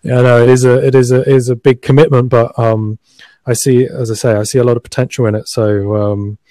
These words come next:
I'm, I'm pretty confident it'll pay off. And, uh, honestly,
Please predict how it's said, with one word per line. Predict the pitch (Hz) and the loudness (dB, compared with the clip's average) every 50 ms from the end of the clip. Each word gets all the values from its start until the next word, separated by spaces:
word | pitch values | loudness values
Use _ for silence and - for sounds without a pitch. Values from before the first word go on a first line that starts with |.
| _ - - _ _ _ _ _ _ - | _ -20 -20 _ _ _ _ _ _ -4
I'm, | 123 117 117 127 | -2 -2 0 0
I'm | 131 123 127 131 | 0 -2 -2 -2
pretty | 123 - 135 123 | 0 0 0 0
confident | 120 - 127 123 - 123 123 113 - | 0 0 -2 -2 -2 0 0 0 0
it'll | - 117 113 107 104 | 0 2 2 2 2
pay | - - 127 117 120 | 2 2 2 4 4
off. | 113 107 104 - 143 | 4 2 0 -2 -2
And, | 123 127 - - | -2 -2 -2 -4
uh, | 165 - _ _ - - - - | -6 -6 _ _ -20 -14 -4 0
honestly, | 160 165 196 220 - - 233 240 233 226 214 | 4 4 4 4 4 2 2 4 4 4 2